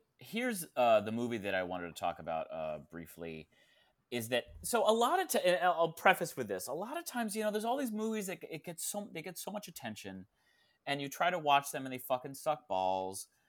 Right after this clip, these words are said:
I know this isn't a movie, but I was trying to watch True Detective recently. It was fucking boring. I just, I find that so often pop culture and, um, is over-, it's overstated in how good it is these days.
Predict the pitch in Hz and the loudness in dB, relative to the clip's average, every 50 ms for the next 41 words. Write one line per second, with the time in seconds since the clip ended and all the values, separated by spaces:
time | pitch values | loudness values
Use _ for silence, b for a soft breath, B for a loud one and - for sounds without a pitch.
0 | _ _ _ _ 147 170 190 190 185 185 165 - 175 151 156 147 135 131 139 151 | _ _ _ _ 6 8 8 6 4 4 0 0 -2 -2 -2 -2 -2 0 0 0
1 | 156 147 151 143 143 135 127 123 120 - 160 151 151 147 139 127 120 - - - | 2 2 2 2 6 6 4 4 4 2 2 2 4 6 4 4 4 2 -8 -10
2 | - 156 147 127 - - 135 135 - - 139 135 147 139 135 - 151 143 147 147 | -10 -10 -10 -10 -6 -6 -6 -6 -6 -10 -8 -8 -8 -8 -8 -8 -10 -10 -10 -10
3 | 151 147 - - - 147 147 170 160 135 - 98 98 104 110 113 110 110 110 113 | -10 -10 -10 -6 -6 -6 -6 -8 -12 -12 -12 -10 -8 -6 -4 -4 -4 -4 -4 -4
4 | 110 113 113 113 B B B B B B B B B B B 156 156 156 196 185 | -6 -6 -8 -10 B B B B B B B B B B B 0 0 0 0 -6
5 | - - - 160 160 - - - - 180 180 185 196 202 190 170 160 - - - | -6 0 0 0 0 0 -2 2 4 4 6 4 4 2 -2 -4 -6 -6 -6 -6
6 | - - - 170 175 175 - 135 135 131 135 131 - 139 127 123 120 - 127 113 | -4 0 2 2 2 2 4 8 8 8 8 6 2 -4 -4 -4 -2 2 4 4
7 | 110 - - - 175 175 - - 135 120 117 113 107 - - - 104 101 98 98 | 4 2 -4 -4 -4 -4 -4 -4 -2 -2 0 -2 -2 -4 -4 -2 0 2 2 2
8 | 95 95 98 104 104 - _ _ 107 101 95 95 92 92 92 92 87 - _ - | 2 0 -6 -10 -14 -16 _ _ 0 2 4 4 4 2 0 -2 -10 -14 _ -6
9 | 113 107 107 104 104 101 98 101 - - - _ - 113 120 120 117 120 117 113 | -6 -4 -4 -4 -6 -6 -8 -10 -12 -14 -16 _ 0 0 0 2 0 -2 -2 -2
10 | - - - 120 - - - 151 151 156 147 151 139 127 - - - 113 110 107 | -4 -4 -8 -8 -8 -4 0 2 2 4 2 0 -2 -4 -4 -2 0 0 0 0
11 | 95 101 87 90 90 90 87 92 90 87 87 85 104 104 98 87 85 76 73 67 | -2 -4 -6 -6 -10 -10 -6 -4 -6 -6 -6 -8 -8 -8 -6 -6 -8 -10 -12 -16
12 | 67 67 - - - 92 90 85 80 - - - - - - - - | -16 -16 -18 -14 -10 -10 -10 -10 -10 -14 -18 -18 -18 -16 -16 -16 -16